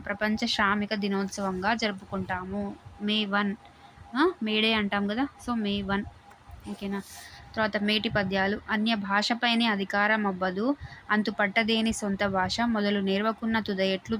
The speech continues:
నేర్చురా వాస్తవము వాలి-, వాస్తవము నాళ్ళవారి మాట." So నాళ్ళ వెంకటేశ్వరరావు.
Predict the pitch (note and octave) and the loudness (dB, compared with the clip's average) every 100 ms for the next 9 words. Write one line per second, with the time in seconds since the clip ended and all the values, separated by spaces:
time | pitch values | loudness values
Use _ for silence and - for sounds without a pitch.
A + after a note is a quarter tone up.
0 | G#3 G3 G3 - G3 A3 A3+ G3 - G3 | -4 -2 -2 0 0 2 2 0 0 -2
1 | F#3+ G#3+ G#3+ F#3+ F#3+ F#3 F3+ - - - | 0 -2 2 2 0 -4 -6 -16 -20 -20
2 | - - G3+ G#3 A3 G3+ G#3+ C4+ A3 G3 | -18 0 0 2 0 0 2 4 4 4
3 | G3 F#3+ F#3+ G#3+ F#3 F3+ G3 F#3 - - | 4 2 2 2 0 0 0 0 -6 -4
4 | D#4+ E4 A3+ G3+ G#3 F#3+ F#3 F#3 F#3+ - | 2 4 6 4 2 0 -4 -6 -6 -4
5 | G3 G3 E3+ E3+ | -4 -2 -2 -4